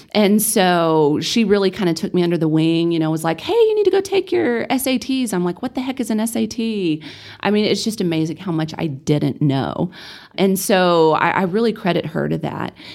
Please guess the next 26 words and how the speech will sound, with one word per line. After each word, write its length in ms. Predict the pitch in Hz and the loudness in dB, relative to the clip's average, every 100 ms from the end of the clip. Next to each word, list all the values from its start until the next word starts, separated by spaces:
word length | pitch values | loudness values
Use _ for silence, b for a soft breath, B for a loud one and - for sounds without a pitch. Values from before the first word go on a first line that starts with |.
| B - | B 0
And 220 | 202 220 | 2 4
then 520 | 330 294 185 196 226 | 2 2 2 2 2
my 420 | 208 170 165 160 160 | 2 0 0 -2 -2
senior 500 | - 175 202 277 165 | -4 0 2 2 0
year, 480 | 165 135 - 196 - | 0 0 -2 -4 -4
it 80 | |
was 140 | 185 185 | -4 -4
kind 180 | 208 185 | -4 -4
of 60 | |
interesting 500 | 175 180 180 - 165 | -4 -6 -8 -8 -6
too. 480 | 160 190 175 151 156 - | -6 -2 0 0 -2 -2
A, 540 | 165 156 139 147 147 | -2 0 0 -2 -2
uh, 280 | - 180 170 | -4 -4 -4
city 240 | 175 - 262 | -4 -4 -4
councilman 500 | 226 185 180 180 - | -4 -6 -6 -8 -8
came 380 | - - - | -10 -10 -8
to 180 | 180 185 | -8 -8
Caprock. 460 | 180 180 - - 180 | -8 -8 -8 -10 -8
His 140 | 175 | -4
name 120 | 180 | -2
was 100 | 185 | -2
Kevin 320 | 180 185 180 196 | -4 -8 -4 -2
Knapp 360 | 180 - - - | -2 -6 -10 -10
at 60 | |
the 100 | 156 | -10
time. 400 | 180 170 147 180 | -8 -6 -4 -4